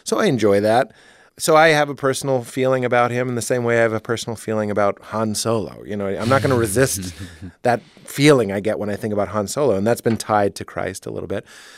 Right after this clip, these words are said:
Speaker 1: So I really enjoy thinking about him, but I also got Buddha, I got Hanuman, I got Krishna. Um, take your pick. And, and it doesn't really matter, but the definition for God,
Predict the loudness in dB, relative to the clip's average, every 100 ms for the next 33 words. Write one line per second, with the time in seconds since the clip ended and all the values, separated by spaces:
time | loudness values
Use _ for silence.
0 | -18 2 4 6 6 6 6 4 0 2
1 | 2 2 -2 -10 _ _ _ -8 -8 -6
2 | -4 -2 -2 -4 -6 -6 -6 -2 2 6
3 | 6 4 0 0 2 2 0 0 -2 -2
4 | -2 0 -2 -2 -6 -4 -2 -2 -2 -4
5 | -6 -4 -2 -4 -6 _ -20 -20 -12 -8
6 | -6 -4 -4 -4 -8 -18 -20 -20 _ -10
7 | -8 -6 -8 -8 -12 -18 _ _ _ -20
8 | -8 -4 -2 -4 -2 -2 -2 -4 -6 -6
9 | -2 -4 0 2 2 4 2 2 2 4
10 | 4 2 -2 -4 -4 -4 0 0 0 -2
11 | -4 -4 -6 -8 -4 0 4 4 2